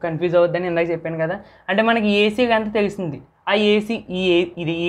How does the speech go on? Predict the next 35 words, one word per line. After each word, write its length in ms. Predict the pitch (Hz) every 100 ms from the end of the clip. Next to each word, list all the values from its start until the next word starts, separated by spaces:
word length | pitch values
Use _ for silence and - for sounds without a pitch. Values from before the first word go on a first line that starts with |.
| 170
లెంత్ 200 | 156 156
ఎంత 120 | 190 196
ఉంటే 140 | 196 247 226
ఈ 20 | 214
లెంత్ 180 | 214 214
కూడా 120 | 233
అంతే 160 | 220 220 214
ఉంటుంది. 220 | 214 170 160
అవునా 140 | 180 196
కదండి? 220 | 196 185
అంటే 100 | 185 214
ఇది 80 | 208
మనకి 160 | 208 208
త్రీ 100 | 202 214
వచ్చింది, 300 | 208 208 202 185
ఇది 80 | 180
కూడా 120 | 202 214
ఎంత 100 | 214
ఉంటుందండి? 420 | 208 214 226 226 180 - - _ 214
త్రీ 140 | 185 175 170 180
త్రీ 120 | 208 208
ప్లస్ 220 | 208 208 240
త్రీ 100 | 254 196
సిక్స్. 240 | 160 - -
అంటే 160 | 170 185 185
టూ 80 | 170 160
into 300 | 160 160 190 160 160 - _ 175 170
ఏసీ, 240 | 160 170 160
అంటే 140 | 160 175 175
టూ 80 | 170
into 180 | 165 165 165
త్రీ 100 | 170 160
equal 280 | 160 160 160
to 80 | 233 220 156 - _ _
సిక్స్ 240 | 185 160